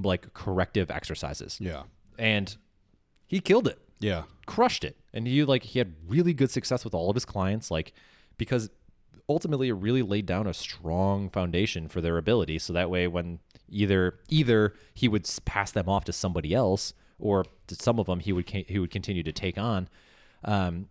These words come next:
Speaker 1: and do, like, more of, like, the traditional training type of stuff. But, like, they had such a good foundation of, like, movement and capacity to move
Speaker 2: Mm-hmm.
Speaker 1: that, like, he was like, "Yeah, I can do whatever I want, whether it's, like, grandma or, like, you know, an athlete."
Speaker 2: Yeah.
Speaker 1: It was awesome.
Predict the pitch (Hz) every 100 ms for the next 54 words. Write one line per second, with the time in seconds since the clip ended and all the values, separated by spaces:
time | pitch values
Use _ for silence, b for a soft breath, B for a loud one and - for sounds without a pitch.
0 | - 104 92 101 87 80 87 87 85 78
1 | 80 104 87 85 87 82 76 107 123 92
2 | 85 - - 85 - 92 85 - 95 107
3 | - - 87 95 98 90 95 92 92 82
4 | 85 107 90 80 80 - 85 95 95 104
5 | 95 90 95 90 87 - 85 - - 113
6 | 151 185 196 117 117 98 92 - 113 104
7 | 101 - 98 92 - _ - 185 123 95
8 | 82 - - 175 85 90 104 120 127 160
9 | 107 - 85 87 87 87 82 - - 80
10 | 87 98 117 - 92 95 98 95 95 -
11 | - _ _ _ _ 82 85 _ _ -
12 | 95 107 120 127 - - 98 80 71 _
13 | _ - - 107 92 107 -